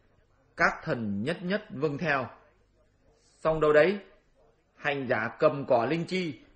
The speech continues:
lần lượt quét sạch hết mười ba tầng tháp, rồi để những lá linh chi ấy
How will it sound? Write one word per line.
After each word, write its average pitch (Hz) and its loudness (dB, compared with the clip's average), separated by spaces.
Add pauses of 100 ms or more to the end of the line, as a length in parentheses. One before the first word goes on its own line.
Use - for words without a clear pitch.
(120)
lần 139 0
lượt 151 6
quét 226 -2
sạch - -4
hết 240 0
mười 123 2
ba 143 4
tầng 123 -4
tháp, 180 0 (580)
rồi 131 8
để 123 4
những 147 -6
lá 160 2
linh 151 -4
chi 156 -2
ấy 170 2